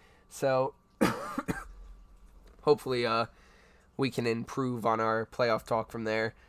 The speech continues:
I'm thinking about possibly doing a, a thing on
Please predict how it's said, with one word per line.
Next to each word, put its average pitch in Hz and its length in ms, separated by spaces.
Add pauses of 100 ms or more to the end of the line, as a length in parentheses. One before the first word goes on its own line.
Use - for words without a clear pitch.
(140)
I'm 120 160
thinking 170 580
about 117 260
possibly 131 520
doing 120 540
a, 110 540 (1600)
a 120 100
thing 127 260
on 107 640